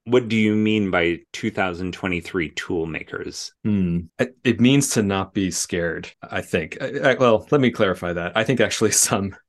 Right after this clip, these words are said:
Speaker 2: some amount of fear is justified in, in our tools, but to not run away from them as a result. You know,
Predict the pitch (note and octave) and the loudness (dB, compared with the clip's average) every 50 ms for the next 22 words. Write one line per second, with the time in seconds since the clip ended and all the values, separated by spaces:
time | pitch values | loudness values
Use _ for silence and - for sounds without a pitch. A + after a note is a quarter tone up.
0 | _ - - - A2 G#2+ G#2 G2 F#2+ G2+ F#2 F#2 - - - A2 G2+ F#2+ G2+ - | _ -12 -6 -4 -2 0 0 0 -2 -2 -4 -4 -6 0 2 4 4 4 2 0
1 | - - A2 - - - A2 - G2 F#2+ F2+ F2 F2 F2+ F2 F2+ F#2 - - G2+ | 0 0 -2 0 0 -4 -2 -2 0 0 0 0 0 -2 -2 -4 -6 -4 -4 -2
2 | F#2+ F2+ F2 F2 - A2+ G#2 F#2 F2 F2 F#2 - - - - - F#2+ F#2 F2+ F#2+ | -2 -2 -4 -4 -2 -2 0 0 0 0 -2 -4 -8 -10 -8 -2 0 0 0 -2
3 | - _ - - G#2+ G2+ G#2 G2+ G2+ G2+ G2+ G2 F#2 F#2 F2+ F2+ F2 F2 E2+ - | -4 _ 0 0 2 4 4 4 2 2 2 2 2 2 2 2 2 0 0 -2
4 | F#2+ F2+ E2+ E2+ E2 D#2+ D#2+ D#2+ _ _ _ - F#2+ G2+ - F2 E2 E2+ E2 - | -4 -4 -4 -4 -4 -6 -8 -10 _ _ _ -10 -8 -6 -6 -6 -6 -6 -4 -2
5 | E2+ F2+ G#2+ - - - - _ - - F#2 F2+ E2+ E2 E2+ | -2 -2 -2 -2 -6 -12 -12 _ -6 -4 -2 0 0 -2 -2